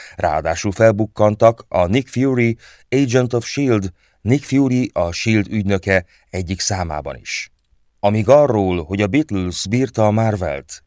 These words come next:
Stannek Peter Asher-től kellett értesülnie, addig a Fish a kezdettől fogva rendszeresen demonstrálta a cég, a karakterek és a szerkesztőség iránti vonzalmát, mind a zenéiben, mind személyesen.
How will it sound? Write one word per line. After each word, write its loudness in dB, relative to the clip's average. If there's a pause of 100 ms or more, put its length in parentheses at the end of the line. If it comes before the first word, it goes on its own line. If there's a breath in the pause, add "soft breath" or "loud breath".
(100)
Stannek -4
Peter -4
Asher-től -4
kellett -4
értesülnie, 2 (280 loud breath)
addig 0
a 0
Fish -2
a 0
kezdettől -2
fogva 0
rendszeresen -2
demonstrálta 0
a 0
cég, -2 (220 loud breath)
a -6
karakterek 0
és -6
a -6
szerkesztőség -4
iránti -2
vonzalmát, -2 (240 loud breath)
mind 4
a 2
zenéiben, 2 (180 soft breath)
mind 0
személyesen. -4